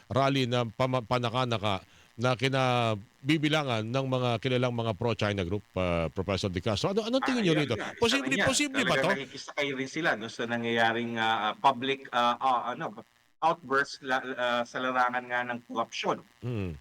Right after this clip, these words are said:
Speaker 2: Although nap-, napakita nga, no, napakita sa mga ebidensya na tumindi talaga yung korupsyon dyan sa flood control noong two thousand sixteen sa pamumuno ng kan-, presidente na napakamalapit sa kanila, sa kapanahunan ni dating Presidente Rodrigo Duterte.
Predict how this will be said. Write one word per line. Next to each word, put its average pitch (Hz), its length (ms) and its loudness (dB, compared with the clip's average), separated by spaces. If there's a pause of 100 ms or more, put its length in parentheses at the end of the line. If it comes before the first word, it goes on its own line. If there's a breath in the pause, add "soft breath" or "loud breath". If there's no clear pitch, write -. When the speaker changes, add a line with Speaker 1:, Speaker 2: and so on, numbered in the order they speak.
(200)
Speaker 2:
Although 143 400 4
nap-, 147 240 -2
napakita 139 640 -6
nga, 208 160 0
no, 135 160 -4
napakita 131 480 -2
sa - 80 -4
mga 139 240 -2
ebidensya 135 640 2 (560)
na 151 160 2 (120)
tumindi 196 360 0
talaga 190 400 0
yung 180 120 -6
korupsyon 170 520 -2
dyan 156 120 -4
sa - 120 -4
flood 160 240 -2
control 135 480 0 (500)
noong 202 160 -6
two 226 180 -6
thousand 202 380 4
sixteen 208 480 -2
sa - 160 -8
pamumuno 165 680 0
ng 139 160 -10
kan-, 151 240 0
presidente 151 560 0
na 143 160 0
napakamalapit 143 1040 0
sa - 180 -10
kanila, 143 320 -2 (800)
sa 131 160 -4
kapanahunan 147 800 2
ni 120 160 -6
dating 123 320 -2
Presidente 127 560 -6
Rodrigo 123 480 -4
Duterte. 117 640 -2